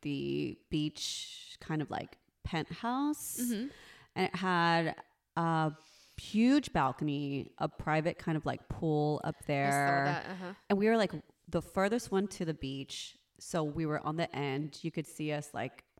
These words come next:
Speaker 1: and, um, oh my gosh. Okay, so the second day, I was, like, having a drink. We were drinking 'cause, you know, we buy s-, stuff for the hotel room, right? So we
Speaker 2: Uh-huh.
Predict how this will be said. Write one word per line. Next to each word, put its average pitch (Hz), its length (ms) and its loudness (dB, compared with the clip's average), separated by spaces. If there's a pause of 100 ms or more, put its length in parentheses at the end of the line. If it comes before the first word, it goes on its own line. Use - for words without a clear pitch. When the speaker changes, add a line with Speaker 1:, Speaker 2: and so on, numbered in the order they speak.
(240)
Speaker 1:
and, 147 340 0
um, 147 460 -4 (960)
oh 196 120 10
my 185 200 6
gosh. - 420 0 (180)
Okay, 202 400 8
so 185 400 12
the 196 140 8
second 220 400 4
day, 147 420 4 (100)
I 160 80 4
was, 156 140 2
like, 147 120 0
having 156 320 4
a 170 40 6
drink. 147 400 2
We 156 80 2
were 156 80 4
drinking 143 400 -2
'cause, - 200 -4
you 151 120 0
know, 147 80 -2
we 156 120 2
buy 139 200 2
s-, - 140 -6 (100)
stuff - 400 -4
for 151 100 -4
the - 280 -4
hotel - 380 -4
room, 170 300 -4
right? 143 300 0
So 151 120 -2
we 147 100 2
Speaker 2:
Uh-huh. 196 160 0